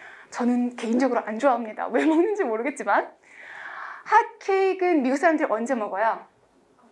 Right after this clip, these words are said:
아침에 먹어요. 스플릿 팬케이크는 맛있지만 핫케이크 진짜 맛없잖아요?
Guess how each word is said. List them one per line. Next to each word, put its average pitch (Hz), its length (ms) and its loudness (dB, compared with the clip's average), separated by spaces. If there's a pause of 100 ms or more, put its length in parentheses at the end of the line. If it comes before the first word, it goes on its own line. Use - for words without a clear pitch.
(680)
아침에 294 540 -2
먹어요. 202 680 -6 (420)
스플릿 403 460 0
팬케이크는 403 480 -2
맛있지만 285 520 -4
핫케이크 453 280 0
진짜 - 240 -6
맛없잖아요? 247 880 -2